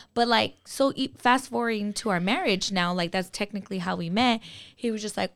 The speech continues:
"Oh yeah, like, I never, I never mess, I don't do this, like, I don't do that." I'm like, <laughs> "Miss me with the B S, like, I already know, like, you know." <laughs> But I would, like,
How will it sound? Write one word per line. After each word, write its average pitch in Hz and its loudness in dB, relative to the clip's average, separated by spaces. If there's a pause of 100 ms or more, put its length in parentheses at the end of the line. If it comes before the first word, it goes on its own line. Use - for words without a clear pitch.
"Oh 294 6
yeah, 240 6
like, 151 0
I 214 2
never, 233 2
I 269 2
never 262 2
mess, 214 2
I 220 4
don't 226 -2
do 196 0
this, 175 -2
like, 196 -2
I 180 4
don't 190 2
do 185 -2
that." 180 2
I'm 240 -8
like, 233 -4 (420)
<laughs> - -20
"Miss 320 6
me 294 2
with 262 2
the 233 0
B 220 2
S, 185 6
like, 190 2
I 277 4
already 269 6
know, 185 6
like, 202 6
you 277 4
know." 277 4
<laughs> 214 2 (1120)
But 320 10
I 269 8
would, 302 2
like, 262 4